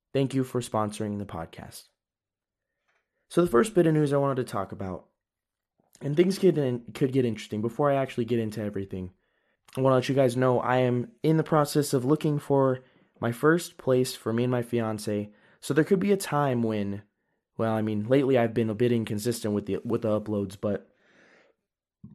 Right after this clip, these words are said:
there's gonna be a, maybe we'll, I mean,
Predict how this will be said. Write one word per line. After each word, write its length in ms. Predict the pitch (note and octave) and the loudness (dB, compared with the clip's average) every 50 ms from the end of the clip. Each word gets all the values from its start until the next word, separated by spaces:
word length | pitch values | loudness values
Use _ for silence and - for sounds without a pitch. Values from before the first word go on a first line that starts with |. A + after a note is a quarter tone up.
| - _ _ _ _ - | -20 _ _ _ _ 2
there's 180 | E3+ E3+ E3+ | 2 4 4
gonna 140 | F#3 F#3 F#3 | 4 4 4
be 120 | E3+ F3 E3 | 6 6 6
a, 240 | E3 D3+ C#3 C3 B2+ - _ _ _ _ _ _ _ _ _ _ _ _ _ _ _ _ - - | 6 6 4 2 -4 -8 _ _ _ _ _ _ _ _ _ _ _ _ _ _ _ _ -20 -16
maybe 460 | - - - C3+ C#3+ D3+ E3+ F3+ F3+ F#3+ | -10 -6 -4 0 2 2 4 4 4 4
we'll, 400 | F#3 F3+ F3 D3+ - C#3+ C#3+ - - | 4 4 4 2 2 -2 -4 -2 0
I 80 | D#3+ | 0
mean, 260 | D#3 D3+ D3 D3 C#3+ | 2 2 2 0 -2